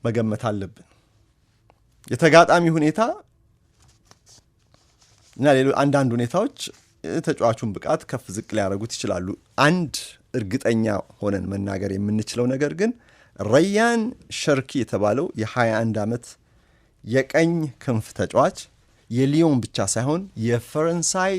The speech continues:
ትልቅ ተስፋ ነው። ዘንድሮ በሁሉም ውድድሮች ላይ ዘጠኝ ጎሎች አስቆጥሮ አስራ ስምንት አሲስት ያስመዘገበ ነው። በሁሉም ውድድሮች ከአውሮፓ ፈጣሪ ወጣት ተጫዋቾች ክሬቲቭ ከሚባሉ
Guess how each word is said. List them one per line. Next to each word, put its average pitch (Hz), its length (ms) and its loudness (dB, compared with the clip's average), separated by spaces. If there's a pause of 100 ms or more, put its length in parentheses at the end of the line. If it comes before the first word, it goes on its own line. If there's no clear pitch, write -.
ትልቅ 113 400 -8
ተስፋ - 380 -6
ነው። - 180 -14 (920)
ዘንድሮ 113 340 -4
በሁሉም 123 420 -4
ውድድሮች 165 460 0
ላይ 185 180 2
ዘጠኝ 117 300 0
ጎሎች 127 320 2
አስቆጥሮ 135 520 -2
አስራ 123 320 0
ስምንት 147 380 -2 (140)
አሲስት 139 540 0
ያስመዘገበ 104 800 0
ነው። 123 120 0
በሁሉም 101 360 -4
ውድድሮች 113 440 -6 (1200)
ከአውሮፓ 143 500 2 (1080)
ፈጣሪ 147 500 4
ወጣት 120 400 2
ተጫዋቾች 104 560 -6 (300)
ክሬቲቭ 214 500 -2
ከሚባሉ 104 520 -2